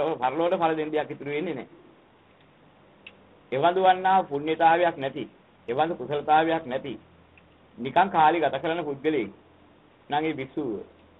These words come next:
ඉතාම කුඩා වරදක් කෙරුණත් අපාගත වෙන්නත් ඒක ඇති. වරද සමාන වුණාට ප්‍රතිඵල අසමානයි. හේතුව මොකද්ද? එකක් තමයි පුද්ගලයා නිවට හිත පිහිටවලා නිතර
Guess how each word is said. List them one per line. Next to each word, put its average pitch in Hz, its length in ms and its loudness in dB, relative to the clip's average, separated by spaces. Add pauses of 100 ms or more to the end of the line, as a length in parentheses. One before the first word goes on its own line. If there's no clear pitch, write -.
(280)
ඉතාම 160 360 4
කුඩා 160 320 2
වරදක් 143 340 2
කෙරුණත් 156 340 -4
අපාගත 156 380 -2
වෙන්නත් 160 300 -2
ඒක 151 160 -2
ඇති. 131 220 -8 (680)
වරද 135 300 0
සමාන 139 380 2
වුණාට 165 340 0 (520)
ප්‍රතිඵල 156 360 2
අසමානයි. 135 540 -2 (400)
හේතුව 151 280 -2
මොකද්ද? 165 300 -4 (720)
එකක් 151 220 -2
තමයි 170 280 0
පුද්ගලයා 147 480 0
නිවට 135 320 -2
හිත 139 200 -4
පිහිටවලා 147 500 -2 (200)
නිතර 127 280 -2